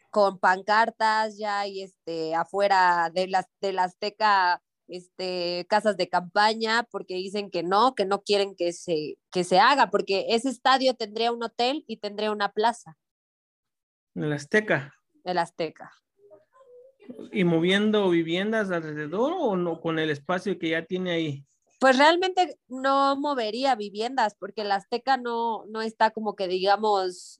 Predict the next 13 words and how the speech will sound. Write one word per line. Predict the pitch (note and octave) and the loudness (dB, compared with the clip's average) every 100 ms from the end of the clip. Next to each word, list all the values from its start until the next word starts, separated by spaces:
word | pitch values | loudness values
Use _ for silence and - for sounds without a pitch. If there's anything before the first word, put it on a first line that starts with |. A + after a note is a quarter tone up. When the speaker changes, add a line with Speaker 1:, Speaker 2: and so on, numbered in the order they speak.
| - | -6
Speaker 1:
eh, | F#3 F3+ | 2 4
al | F#3 | 6
lado | F#3+ G3 G3+ | 4 4 2
de | F3+ | 0
viviendas. | F#3 F#3 G#3 A#3 F3 E3+ | -2 0 0 2 0 0
Tendrías | - F#3+ G3+ G#3+ | -4 -2 0 0
que | A#3 | -2
cruzar | - F3 G#3 | -4 -4 -2
una | F#3+ F3 | -2 -6
calle. | - A3 G#3+ D#3+ _ _ _ B3+ B3 | -2 -2 0 -6 _ _ _ -20 -4
Pero | C4+ C4+ C4 B3+ | 0 0 0 -2
yo | C4 | -4
digo, | C#4+ D4 C4 G#3 | -6 -6 -4 -4